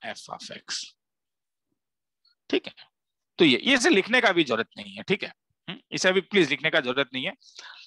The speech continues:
किताब उताब सब जगह बड़े सुंदर तरीके से ये दिया रहता है। तो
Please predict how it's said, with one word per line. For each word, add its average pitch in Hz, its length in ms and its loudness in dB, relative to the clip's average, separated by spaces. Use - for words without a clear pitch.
किताब 170 340 4
उताब 170 180 2
सब 151 180 0
जगह 160 160 2
बड़े 143 200 0
सुंदर 143 280 -2
तरीके 151 300 -4
से 151 160 0
ये 147 80 2
दिया 135 220 2
रहता 139 340 -2
है। 190 160 -14
तो 127 220 -4